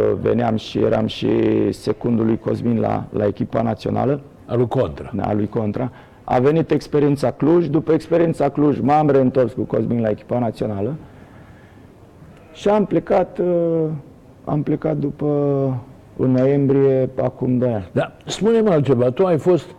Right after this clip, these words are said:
Speaker 2: în ciuda faptului că n-ai apărat foarte mult la Roma,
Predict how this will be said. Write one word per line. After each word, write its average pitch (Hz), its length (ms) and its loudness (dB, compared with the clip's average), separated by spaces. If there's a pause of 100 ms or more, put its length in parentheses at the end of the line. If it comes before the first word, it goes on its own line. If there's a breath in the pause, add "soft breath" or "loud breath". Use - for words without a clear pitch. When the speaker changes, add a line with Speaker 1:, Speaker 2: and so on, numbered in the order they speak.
(460 loud breath)
Speaker 2:
în 123 160 2
ciuda 180 260 6
faptului 131 500 2
că 110 240 0
n-ai 143 340 4
apărat 98 720 0
foarte 101 520 0
mult 85 280 -4
la 85 180 0
Roma, 80 440 -2